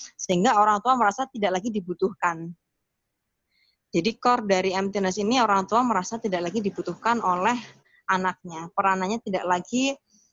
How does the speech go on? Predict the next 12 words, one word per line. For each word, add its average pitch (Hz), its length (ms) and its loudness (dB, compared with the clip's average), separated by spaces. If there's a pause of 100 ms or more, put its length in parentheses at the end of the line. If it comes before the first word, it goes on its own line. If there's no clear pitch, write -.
(220)
tidak 190 160 2
lagi 185 560 0
ada 190 560 0
gitu. 165 320 -16
Maka 180 400 -2
di 214 80 -2
sini 185 320 -4
bisa 196 240 -4
menangani 185 640 0
dengan 185 400 -2 (480)
anak 214 400 0
tetap 277 400 -2